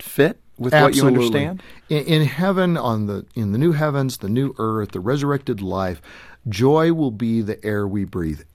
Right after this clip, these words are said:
Speaker 2: Everywhere there will be joy because God will be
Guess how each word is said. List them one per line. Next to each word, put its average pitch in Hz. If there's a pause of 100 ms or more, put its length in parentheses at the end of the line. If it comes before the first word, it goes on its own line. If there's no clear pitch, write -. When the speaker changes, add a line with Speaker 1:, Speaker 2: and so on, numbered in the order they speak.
(160)
Speaker 2:
Everywhere 131
there 101
will 98
be 104
joy 131
because 123 (460)
God 208
will 143
be 135